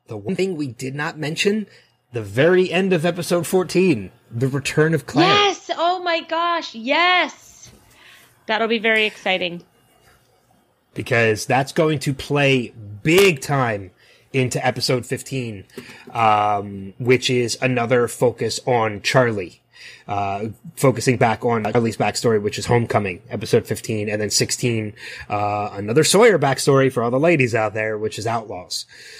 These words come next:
Speaker 1: So episodes fifteen and sixteen will be the next ones that we're gonna be talking about. You can expect that on September fifteenth. That one will be dropping.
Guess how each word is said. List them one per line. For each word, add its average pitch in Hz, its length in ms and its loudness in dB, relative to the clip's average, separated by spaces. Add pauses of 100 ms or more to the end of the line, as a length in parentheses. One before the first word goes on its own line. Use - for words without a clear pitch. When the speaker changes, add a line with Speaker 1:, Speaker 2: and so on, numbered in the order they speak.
(180)
Speaker 1:
So 104 760 -2
episodes 151 340 2
fifteen 165 300 0
and 147 80 -4
sixteen 151 420 0
will 139 80 4
be 131 100 2
the 123 100 0
next 131 300 2
ones 127 180 -2
that 127 100 -2
we're 120 100 -4
gonna 127 140 0
be 123 60 -2
talking 120 340 0
about. 110 320 -2
You 113 100 0
can 113 140 -4
expect 110 400 -2
that 107 280 0
on 107 220 -6
September 220 360 0
fifteenth. 214 500 0
That 131 240 -6
one 147 140 -6
will 131 100 -4
be 117 80 -4
dropping. 110 520 -6